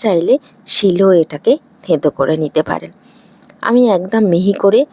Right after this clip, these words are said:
থেঁতো করব না। দেখুন আমার এটা হয়ে গেছে, এই রকমভাবে আমি থেঁতো করে নিয়েছি। এখানে একটা আমি মগ নিয়েছি, তাতে এক কাপ গরম জল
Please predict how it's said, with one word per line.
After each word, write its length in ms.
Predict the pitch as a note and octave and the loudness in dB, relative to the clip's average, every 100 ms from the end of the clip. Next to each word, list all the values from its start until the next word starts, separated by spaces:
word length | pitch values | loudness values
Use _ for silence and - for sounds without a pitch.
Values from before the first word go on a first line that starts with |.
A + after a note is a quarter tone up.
| _ _ _ - - - _ _ - | _ _ _ -14 -14 -14 _ _ -4
থেঁতো 240 | G#3+ G3 G#3 | -2 0 0
করব 220 | G#3 G#3+ G#3 A3 | 0 0 0 -2
না। 60 | D4 _ _ _ _ _ _ | -4 _ _ _ _ _ _
দেখুন 420 | F#3 G#3 G3+ E3 D#3 - - | -2 -2 -2 -6 -6 -8 -6
আমার 200 | G#3 B3 B3+ | 0 2 2
এটা 140 | B3 A#3+ | 2 -2
হয়ে 180 | E3 D#3 D3+ | 0 0 0
গেছে, 260 | D3+ - D#3+ - _ _ _ | -4 -6 -10 -14 _ _ _
এই 120 | - G#3 | -2 0
রকমভাবে 540 | G3+ - G3 F#3 F#3 E4+ - _ _ | 0 -2 -2 0 -2 -4 -6 _ _
আমি 180 | - G#3 A#3 | 0 0 0
থেঁতো 220 | F#3 C#3+ D3 | -2 -2 -2
করে 180 | D#3 D#3 D#3 | -2 -2 -4
নিয়েছি। 360 | D#3 D#3+ - E3 _ _ _ _ _ _ _ _ _ _ _ - | -8 -8 -8 -10 _ _ _ _ _ _ _ _ _ _ _ -10
এখানে 240 | - B3 C4 | -2 2 2
একটা 200 | B3 - B3+ G#3+ | 0 -4 -2 -2
আমি 140 | F#3 G#3 F3+ | 0 0 0
মগ 180 | D#3+ - - | -2 -6 -2
নিয়েছি, 300 | F3 F#3 A#3+ - | 0 0 -4 -4
তাতে 280 | D#3+ - A3+ C#4 - - - D#3 | -8 -2 -2 -2 -8 -20 -10 -8
এক 100 | D#3+ - - | -8 -10 -4
কাপ 220 | A#3 G3+ _ _ _ _ _ _ _ - - | -2 -4 _ _ _ _ _ _ _ -8 -2
গরম 260 | E3 E3+ G3+ F#3 | 0 0 -2 -2
জল 180 | D#3 | -4